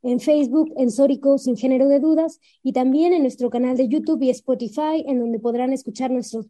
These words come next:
podcasts semanales, al igual que en podcast U D G punto com. Muy buenas tardes, Estefanía, ¿cómo estás?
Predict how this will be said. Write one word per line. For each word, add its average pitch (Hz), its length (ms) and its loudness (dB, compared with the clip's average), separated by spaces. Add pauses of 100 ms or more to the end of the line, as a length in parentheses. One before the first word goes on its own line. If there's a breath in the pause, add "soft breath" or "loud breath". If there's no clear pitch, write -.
podcasts 269 460 -6
semanales, 285 680 -2 (260 soft breath)
al 254 120 2
igual 277 340 4
que 285 120 2
en 269 260 -2
podcast 311 480 -2
U 269 80 0
D 247 80 0
G 269 400 0
punto 262 320 0
com. 196 380 -8
Muy 262 160 0
buenas 311 280 -2
tardes, 320 280 -2
Estefanía, 277 540 -4
¿cómo 277 200 -4
estás? 285 380 -8